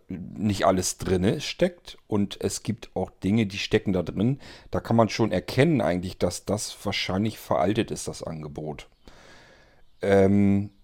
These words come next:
einen Online-Shop zu pflegen, macht eben einen Haufen Arbeit und man muss eigentlich ständig am Ball bleiben.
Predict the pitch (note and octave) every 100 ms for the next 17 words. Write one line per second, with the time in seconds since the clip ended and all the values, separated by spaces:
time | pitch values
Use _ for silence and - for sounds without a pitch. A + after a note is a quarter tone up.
0 | - _ _ G#2 A2 - E3+ F#3+ D#3+ -
1 | D3+ - A2+ - - G2+ D#3+ E3+ D#3+ D#3
2 | F3+ G#2+ A2+ - - A#2 G#2 F#2+ F2+ E2+
3 | C#3+ C#3+ A2 - F#2+ B2 B2 A#2+ - -
4 | - G#2+ G2+ G2+ A2+ A2 G2 - A#2+ B2
5 | G#2+ F#2 F2+ F#2 A2 G#2+ F#2+ F#2+ F#2+ F#2+